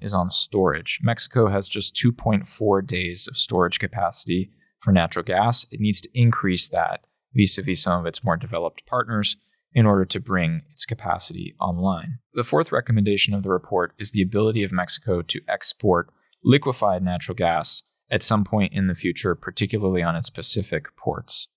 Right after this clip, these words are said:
And the fifth point that the report makes is that natural gas will play a key role in Mexico's transition to renewables. Increasing Mexico's domestic gas production can bring benefits for both the United States and Mexico.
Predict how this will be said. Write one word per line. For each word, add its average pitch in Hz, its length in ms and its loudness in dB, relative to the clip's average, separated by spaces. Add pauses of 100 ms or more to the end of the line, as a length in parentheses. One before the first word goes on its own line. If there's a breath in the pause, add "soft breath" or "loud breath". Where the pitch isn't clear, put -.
And 117 160 6
the 113 60 6
fifth - 380 -2
point 120 260 0
that 110 120 -2
the 107 80 -2
report 98 380 -2
makes 87 440 2 (100)
is 101 140 -2
that 95 160 0
natural 107 300 -2
gas 95 340 2
will 90 80 -4
play 92 240 0
a - 40 0
key 107 220 0
role 92 500 0
in 95 120 0
Mexico's 90 400 0
transition 87 880 -2 (400)
to 110 100 4
renewables. 87 760 2 (760)
Increasing 147 720 2
Mexico's 107 640 0
domestic 95 500 0
gas 98 300 -2
production 90 760 -2
can 92 200 -4
bring 90 320 -4
benefits 98 440 -2
for - 140 -4
both 98 280 0
the 101 100 0
United 87 260 2
States - 480 0 (180)
and 101 220 2
Mexico. - 600 -6